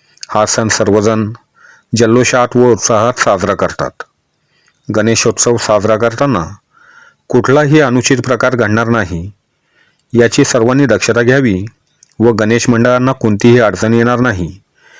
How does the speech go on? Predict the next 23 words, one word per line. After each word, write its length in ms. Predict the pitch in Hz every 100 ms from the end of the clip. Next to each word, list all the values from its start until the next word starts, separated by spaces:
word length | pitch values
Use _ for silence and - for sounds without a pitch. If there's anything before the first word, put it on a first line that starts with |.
| - - _ -
याची 300 | 120 127 151
काळजी 440 | 143 127 120 120 139
प्रशासनामार्फत 920 | 127 101 117 - 107 107 101 - 120
घेण्यात 380 | 123 156 123 92
येईल. 280 | 80 76 90 _ _ _ _ _ - _ -
त्याचप्रमाणे 680 | 127 139 139 135 131 139 139
ईद 180 | 120 120
ए 60 |
मिलाद 320 | 127 120 123 117
हे 160 | 123
सणही, 540 | - 120 113 101 85 117 _ _ _ _ _ _
हा 140 | - 120
सणही 540 | - 131 127 117 107
आनंदात 640 | 110 110 117 123 110 110 - -
व 120 | 113 113
शांततेत 500 | - 110 113 113 104
साजरा 360 | - 98 95
करावा. 400 | 92 92 73 - - _ _ _ _ _ _ _ _ _ - _ _ _ _ _ _ _ -
पोलीस 340 | 131 131 139
निरीक्षक 400 | 147 143 - 147
सुरवसे 420 | - 127 120 117 135
म्हणाले 340 | 127 127 135
की, 260 | 117 92